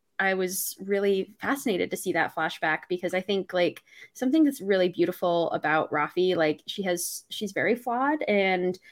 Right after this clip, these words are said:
has a lot of, like, you know, stuff that she's working through, but I think that she so beautifully admits when she's wrong and she recognizes that in herself. And that's, like, the first step to healing. And I thought that that was just really cool when she was like, "You're totally right. Like,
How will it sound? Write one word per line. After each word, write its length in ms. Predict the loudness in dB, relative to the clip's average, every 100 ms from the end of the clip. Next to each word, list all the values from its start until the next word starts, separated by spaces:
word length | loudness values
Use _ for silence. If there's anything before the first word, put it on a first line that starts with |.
| _
has 320 | -2 0 2 2
a 60 |
lot 200 | 2 2
of, 200 | 2 0 -8 -20 _ _ -4
like, 360 | 0 0 -2 -4
you 120 | -2
know, 80 | -2
stuff 240 | -2 -2
that 100 | -2
she's 180 | -4 0
working 320 | 0 0 0
through, 300 | 2 4 6
but 100 | 6
I 80 | 4
think 300 | 4 2 2
that 180 | 0 0
she 280 | -2 -2 -2
so 180 | -2
beautifully 840 | -2 0 0 0 0 4 6 4 2 _ _ _ _ 0
admits 400 | 2 2 0 0
when 100 | 0
she's 240 | 0 0
wrong 380 | 0 0 -2 -2
and 380 | 2 4 4 2
she 140 | 0 2
recognizes 640 | 2 2 0 0 0 0
that 200 | 4 4
in 60 | 2
herself. 340 | 0 0 0
And 80 | 2
that's, 180 | 0 4
like, 140 | 4
the 100 | 4
first 240 | 6 6 6
step 240 | 2 0
to 80 | -2
healing. 500 | 2 4 4 4 4
And 80 | 4
I 80 | 4
thought 160 | 2
that 100 | 2
that 160 | 4 4
was 120 | 4
just 200 | -2 -2
really 240 | 2 4 4
cool 280 | 4 6 6
when 100 | 6
she 120 | 4
was 100 | 4
like, 160 | 2 -2
"You're 160 | 0 2
totally 420 | 4 4 4 2
right. 260 | 2 2 2
Like, 280 | 2 0